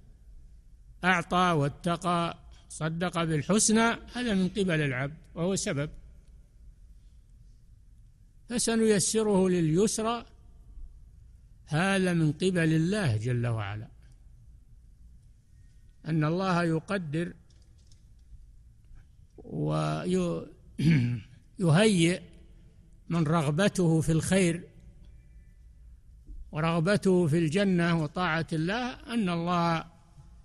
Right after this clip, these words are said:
ييسر له ويوفقه لطريق الجنة وطريق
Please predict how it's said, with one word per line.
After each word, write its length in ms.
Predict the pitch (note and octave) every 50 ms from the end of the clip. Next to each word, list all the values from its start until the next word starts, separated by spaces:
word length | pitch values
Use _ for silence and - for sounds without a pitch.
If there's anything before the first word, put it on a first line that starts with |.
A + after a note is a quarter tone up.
| - - - -
ييسر 540 | D#3+ F3 G3 F#3 - - F3+ F3 E3 D#3+ D#3+
له 400 | D#3+ F3+ D#3+ E3 E3+ D#3+ E3+ - - -
ويوفقه 1600 | - G3 G#3 G3 E3 E3 D#3+ D#3+ - - - - - - - F#3+ F#3+ F3+ E3 - - - F#3+ G3+ - F#3 F3 D#3 E3+ E3+ E3+ - - - - - - - - - - - - - - - - _ - - - - - - - - - - - - - - - - - - - - - - - - - - - - - - - - - - - -
لطريق 440 | C#3 C3 - E3 E3+ F#3+ F#3+ - -
الجنة 600 | F3 D#3+ D#3 C#3+ F3+ F#3 E3+ D3 C#3+ C#3 C3+ C#3
وطريق 360 | C#3 C3 - D#3+ D#3+ D#3+ D#3+